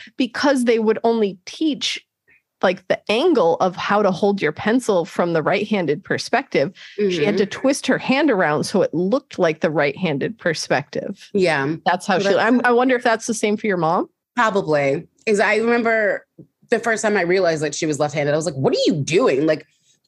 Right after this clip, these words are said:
Speaker 2: she was just, like, writing, it looked like she was writing upside down. And I was like, "What, are you broken?" And
Speaker 1: The,
Speaker 2: then I
Speaker 1: uh,
Speaker 2: realized, no, it's just, the world's not made for you guys. And that sucks. Like, desks and stuff are weird.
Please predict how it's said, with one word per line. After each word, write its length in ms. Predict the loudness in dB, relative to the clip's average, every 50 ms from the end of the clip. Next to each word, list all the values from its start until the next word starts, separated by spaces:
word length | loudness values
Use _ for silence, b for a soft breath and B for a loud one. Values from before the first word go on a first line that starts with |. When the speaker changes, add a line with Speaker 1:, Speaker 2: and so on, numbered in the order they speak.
| _
Speaker 2:
she 140 | -6 -2 0
was 100 | 0 0
just, 140 | 0 0 -2
like, 120 | -2 -2 -2
writing, 340 | 0 0 0 0 0 -2 -2
it 60 | -4
looked 100 | -4 -4
like 80 | -4
she 60 | -4 -4
was 80 | -4 -2
writing 220 | -2 -4 -2 -2
upside 440 | -2 -4 -4 -2 -2 -2 0 0 0
down. 260 | 0 -2 -2 -2 -2
And 100 | -2 -2
I 60 | -2 -2
was 160 | -4 -6 -4
like, 220 | -6 -6 -6 -8 _ _
"What, 120 | -20 -20 -20
are 40 | -20 -20
you 60 | -20 -16
broken?" 640 | -12 -10 -10 -8 -4 -4 -2 0 0 0 0 0 0
And 80 | 0 0 2
Speaker 1:
The, 40 | 2
Speaker 2:
then 20 |
I 80 | 2 2
Speaker 1:
uh, 80 | 2
Speaker 2:
realized, 360 | 2 2 2 0 0 -2 -2 -2
no, 280 | 0 0 2 2 2
it's 160 | 0 -2 -2
just, 400 | -2 -4 -4 -4 -6 -10 -12 -14 -18 _ _ _ _ _ _ _ _ _ -2
the 60 | 0
world's 260 | 2 2 2 2 0
not 160 | 0 0 0
made 240 | 0 0 0 0 -2
for 80 | -2 -2
you 160 | 0 2 2
guys. 360 | 2 2 2 0 0 -2 -2
And 80 | -4 -4
that 200 | -4 -4 -4 -4
sucks. 360 | -4 -2 -2 -2 -2 -4 -4
Like, 220 | -6 -6 -6 -4
desks 340 | -2 -2 -2 -2 -2 -4 -4
and 140 | -4 -4 -2
stuff 220 | -2 -2 -2 -2
are 80 | -2 -4
weird. 500 | -2 -2 -2 0 0 0 0 -2 -2 -2